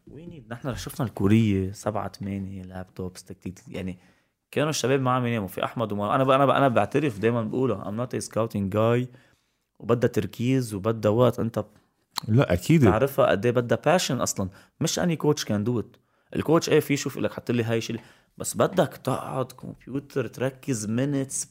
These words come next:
Speaker 2: plays، cut، شي. I cannot do it.
Speaker 1: أصلا مش شغلتك تعملها،
Speaker 2: ولما
Speaker 1: يعني.
Speaker 2: طلبها من، لا، لما طلبها مني كوتش جو، أو مش لما طلبها، لما كنا بميتينج أنا وياه، قلت له، "شو بدك مني؟" إذا بتقول لي سكاوتينج،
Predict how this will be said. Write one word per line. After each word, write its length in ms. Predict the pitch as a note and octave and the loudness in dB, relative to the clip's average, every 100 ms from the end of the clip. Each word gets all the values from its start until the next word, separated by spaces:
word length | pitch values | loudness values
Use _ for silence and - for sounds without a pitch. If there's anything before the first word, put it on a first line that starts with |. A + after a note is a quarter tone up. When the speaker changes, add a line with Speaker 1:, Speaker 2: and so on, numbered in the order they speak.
| - | -6
Speaker 2:
plays، 440 | A#2+ C3+ C3+ B2+ - | -2 -2 -2 -6 -8
cut، 220 | D#3+ D#3 - | -8 -8 -8
شي. 420 | - D#3 C3+ - _ _ - | -4 -4 -4 -12 _ _ -2
I 40 | A2+ | 0
cannot 320 | B2+ C3 D3+ D3 | 2 2 2 4
do 140 | F3 | 2
it. 300 | - - - | 0 -10 -4
Speaker 1:
أصلا 240 | A#2 - | 0 4
مش 80 | A2 | 4
شغلتك 360 | - A2 F#2 E2+ | 6 4 4 2
تعملها، 340 | E2+ E2+ E2 | 2 4 4
Speaker 2:
ولما 180 | - A#2 | 4 4
Speaker 1:
يعني. 180 | B2 B2 | 4 2
Speaker 2:
طلبها 360 | B2 D3 F3 | 2 2 4
من، 120 | E3 D#3 | 2 4
لا، 220 | G3+ - | 2 2
لما 160 | G#2 G#2+ | 0 0
طلبها 320 | B2+ C#3+ E3 | 2 2 4
مني 540 | D#3+ E3+ D3+ C3 B2 | 2 0 0 0 -2
كوتش 320 | A#2+ A#2+ A#2+ | -2 -2 -2
جو، 400 | G#2+ A2 C#3 C#3 - _ _ _ _ _ _ | -6 0 2 2 -6 _ _ _ _ _ _
أو 120 | A2+ | 2
مش 180 | C#3+ F3 | 2 2
لما 80 | F3+ | 2
طلبها، 180 | D3+ G#2+ | 2 2
لما 100 | G#2+ | 2
كنا 220 | F3 F3+ | 2 2
بميتينج 400 | D#3 E3 F3+ C#3+ | 2 0 -2 -2
أنا 120 | C#3 | -2
وياه، 240 | C#3 C#3 D#3+ | 0 -2 -4
قلت 460 | D#3+ _ _ _ | -8 _ _ _
له، 60 | B2 | -8
"شو 120 | D#3 | -2
بدك 280 | D#3 C3+ C3+ | 0 0 -2
مني؟" 240 | C3+ C3+ | -4 -4
إذا 220 | C3 - | -8 -10
بتقول 180 | G#2+ - | -8 -6
لي 80 | D3 | -6
سكاوتينج، 560 | C#3+ - D#3+ - F3 | -8 -10 -10 -10 -14